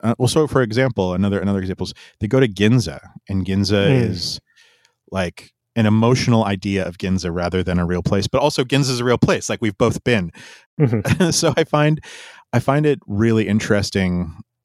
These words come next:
Speaker 1: I don't, I don't know how someone, and I guess I will know by the time this comes out 'cause we'll have just talked about it, how someone from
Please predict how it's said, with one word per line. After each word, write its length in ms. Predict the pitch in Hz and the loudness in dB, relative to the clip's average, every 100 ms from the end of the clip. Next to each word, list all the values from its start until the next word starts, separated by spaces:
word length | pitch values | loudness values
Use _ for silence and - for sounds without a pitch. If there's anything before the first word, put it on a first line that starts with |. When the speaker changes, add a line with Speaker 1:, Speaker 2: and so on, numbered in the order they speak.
| _ _ _ _ _ _ _ _ _ _ _ | _ _ _ _ _ _ _ _ _ _ _
Speaker 1:
I 80 | 110 | 0
don't, 240 | 123 160 - _ - | 2 2 -4 _ -2
I 60 | |
don't 240 | 113 139 139 | 2 2 2
know 680 | 120 113 113 107 104 98 - _ _ - | 4 4 4 4 2 0 -6 _ _ -16
how 260 | 104 110 110 | -4 -2 0
someone, 460 | 104 98 92 92 | 0 2 2 0
and 100 | 101 | 0
I 60 | 107 | -2
guess 180 | 123 - - | -2 -6 -6
I 80 | 101 | -2
will 180 | 101 110 | 2 4
know 160 | 92 | 2
by 80 | 90 | -2
the 60 | 92 | -4
time 160 | 98 95 | -2 -2
this 120 | 98 | -2
comes 200 | 92 107 | -2 0
out 140 | 101 | -2
'cause 80 | 101 | -2
we'll 100 | 95 | -4
have 60 | 90 | -4
just 180 | 98 | -4
talked 240 | - 98 - | -4 -6 -6
about 220 | 92 92 | -8 -10
it, 140 | - - - - | -14 -18 -20 -8
how 120 | 101 98 | -2 0
someone 440 | 107 104 101 98 | 4 4 6 4
from 540 | - 98 95 92 92 | 4 2 2 2 -2